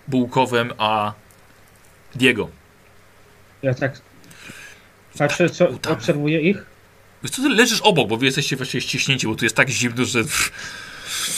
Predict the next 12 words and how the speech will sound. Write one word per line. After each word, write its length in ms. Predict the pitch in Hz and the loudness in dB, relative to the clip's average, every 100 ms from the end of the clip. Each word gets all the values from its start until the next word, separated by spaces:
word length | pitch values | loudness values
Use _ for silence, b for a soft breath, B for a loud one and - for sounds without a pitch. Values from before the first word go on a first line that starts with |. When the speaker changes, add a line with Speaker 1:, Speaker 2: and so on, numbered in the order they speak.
| B - | B -2
Speaker 1:
nie 200 | 139 147 | 6 6
da 160 | 143 - | 6 4
się, 300 | - - 107 | 4 4 4
nie 120 | 143 | 6
da 120 | 156 | 6
się 140 | - 147 | 6 4
inaczej 300 | 135 - 147 | 4 4 0
spać, 320 | - 135 113 | 4 2 2
musicie 300 | 123 139 131 | -2 -4 -2
spać 180 | 127 117 | -2 -4
blisko 260 | 117 - | -4 -2
siebie. 280 | 127 110 95 | -2 -2 -4